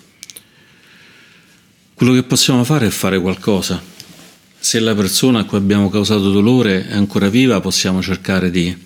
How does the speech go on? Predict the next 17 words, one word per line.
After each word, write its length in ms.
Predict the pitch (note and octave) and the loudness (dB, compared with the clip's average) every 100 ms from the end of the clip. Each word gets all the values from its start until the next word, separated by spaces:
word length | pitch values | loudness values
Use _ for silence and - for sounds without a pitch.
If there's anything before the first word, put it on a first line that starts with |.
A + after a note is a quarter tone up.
| - - - - - | -20 -20 -20 -18 -6
di 140 | G2+ | -4
fare 240 | F#2+ G#2 F#2+ | 0 0 2
qualcosa 440 | G2 G2 F#2+ F#2 | 0 0 -2 -2
per 140 | F2+ | -4
quella 300 | - F#2 F2 | -4 -4 -2
persona, 600 | F2 E2 - F2+ F2 E2+ - _ _ _ - - - - _ _ _ _ _ _ | -4 -4 -2 -2 -4 -6 -16 _ _ _ -20 -20 -20 -20 _ _ _ _ _ _
o 120 | - | 0
magari 460 | G#2 G#2 G2+ A2+ G2+ | 2 4 2 2 0
per 260 | F#2 F#2 G2 | 0 -2 -2
le 100 | F#2+ | 0
persone 520 | F#2+ - B2 A2+ F#2+ | -2 0 2 2 2
che 80 | F2+ | 0
stanno 400 | - F#2+ F#2+ F#2 | 0 0 2 2
in 100 | F2 | 0
quella 220 | F#2 F#2 | 0 0
stessa 400 | - F#2+ - E2+ | 0 -2 -2 -4
situazione. 720 | F2+ F2+ F2 - A2 F2+ | -2 -2 -2 0 0 0